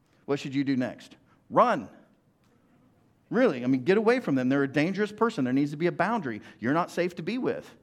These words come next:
And that's why at, at times when people aren't safe in community, you, you put them in jail because they need to be in jail for the safety of the rest of the community. This is good and right and proper. There's nothing wrong with that. And we don't have our Christianity get in the way of that. Now, there's also injustice around there. There's a whole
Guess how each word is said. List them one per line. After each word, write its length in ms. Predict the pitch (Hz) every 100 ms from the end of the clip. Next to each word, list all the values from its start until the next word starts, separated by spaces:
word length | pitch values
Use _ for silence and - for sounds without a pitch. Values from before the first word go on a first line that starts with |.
| _ - - 131
And 140 | 139
that's 180 | 160 170
why 280 | 143 156 185
at, 200 | 156 127
at 140 | 135
times 320 | 135 135 202
when 80 | 143
people 260 | 131 131 147
aren't 160 | 156
safe 360 | - 139 175 170
in 100 | 151
community, 320 | 139 143 185
you, 160 | 156 127
you 140 | 127
put 260 | 127 123 -
them 180 | 120 170
in 100 | 165
jail 320 | 220 170 - - _ _ _ _ _ _ _
because 240 | 123 139 127
they 120 | 147
need 180 | 170 233
to 80 |
be 140 | 175 139
in 100 | 107
jail 260 | 104 101
for 140 | 143 143
the 80 | 143
safety 320 | 123 123 147
of 60 |
the 80 | 147
rest 140 | 165 -
of 100 | 175
the 40 |
community. 400 | 208 247 95 - - _ _ _
This 160 | 156 175
is 100 | 190
good 200 | 139 175
and 100 | 180
right 120 | 196
and 80 | 202
proper. 300 | 226 233 120
There's 140 | 131
nothing 260 | 147 233 185
wrong 240 | 156 233
with 140 | 180 -
that. 260 | 85 - - - _ _ _ _ _ - -
And 140 | 147
we 60 | 160
don't 320 | 190 175 -
have 200 | 160 170
our 60 |
Christianity 480 | 151 185 - 170 180
get 120 | 143
in 80 | 170
the 60 | 143
way 200 | 147 214
of 140 | 156
that. 180 | 80 87
Now, 160 | 123 127
there's 180 | 135
also 240 | 156 151 143
injustice 460 | 123 135 127 127
around 180 | 120 117
there. 100 | 117
There's 160 | 113 107
a 60 |
whole 300 | 104 123 120